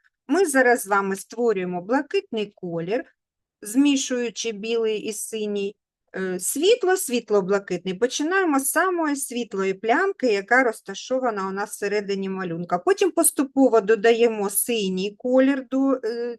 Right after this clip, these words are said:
цієї фарби і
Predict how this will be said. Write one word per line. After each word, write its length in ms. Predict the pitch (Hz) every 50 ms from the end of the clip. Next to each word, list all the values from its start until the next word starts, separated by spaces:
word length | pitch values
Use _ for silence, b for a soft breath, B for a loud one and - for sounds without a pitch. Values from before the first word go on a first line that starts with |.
| _ _
цієї 640 | - - - 254 240 240 254 254 254 247 247 254 254 _ b b b b b b b b _ _ _ _ -
фарби 680 | 208 - - 240 254 247 254 247 214 214 240 240 - _
і 280 | - 269 311 370 440